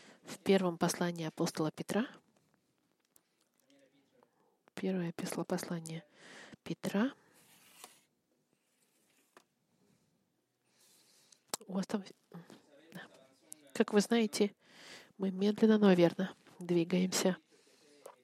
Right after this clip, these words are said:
по посланию Петра, которое было написано в такие же времена, как и наши сегодняшние времена. Гонения, которые мы переживаем, может быть, сегодня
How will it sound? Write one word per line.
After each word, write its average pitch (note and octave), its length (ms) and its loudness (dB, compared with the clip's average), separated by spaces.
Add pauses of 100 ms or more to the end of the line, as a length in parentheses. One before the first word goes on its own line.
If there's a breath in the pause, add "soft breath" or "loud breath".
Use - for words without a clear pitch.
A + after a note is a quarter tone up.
(560)
по F#3 120 4
посланию F3+ 600 0
Петра, G#3 400 0 (480 loud breath)
которое F#3 320 2
было F#3 160 2
написано F3+ 460 0
в - 40 -8
такие G#3+ 300 0
же G3 60 4
времена, G#3 280 2
как F3+ 200 -2
и E3 40 -2
наши D#3 300 -2
сегодняшние E3+ 640 0
времена. F3 400 -2 (1400 loud breath)
Гонения, G3 800 2 (600)
которые F#3 420 4
мы F#3+ 300 0 (400)
переживаем, F#3 640 6
может E3+ 220 0
быть, E3+ 120 -4
сегодня F#3 500 0